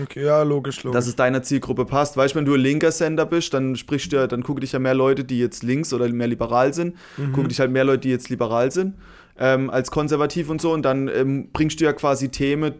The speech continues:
Speaker 2: die dem Bild dann entsprechen. Und das hast du halt in den U S A ganz stark. Und das Gefühl habe ich zum Beispiel bei A R D oder Tagesschau.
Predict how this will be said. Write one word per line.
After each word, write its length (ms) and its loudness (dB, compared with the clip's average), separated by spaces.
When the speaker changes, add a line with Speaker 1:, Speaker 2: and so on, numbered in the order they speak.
Speaker 2:
die 340 -2
dem 380 0
Bild 320 0
dann 100 2
entsprechen. 560 -4
Und 100 -4
das 140 -4
hast 120 -2
du 40 0
halt 80 2
in 60 -2
den 80 -2
U 20 0
S 100 -4
A 120 0
ganz 240 -2
stark. 340 -2
Und 140 -8
das 160 -6
Gefühl 240 -2
habe 100 2
ich 40 -14
zum 100 -6
Beispiel 180 -10
bei 220 -2
A 140 2
R 40 -2
D 220 0
oder 160 0
Tagesschau. 640 -2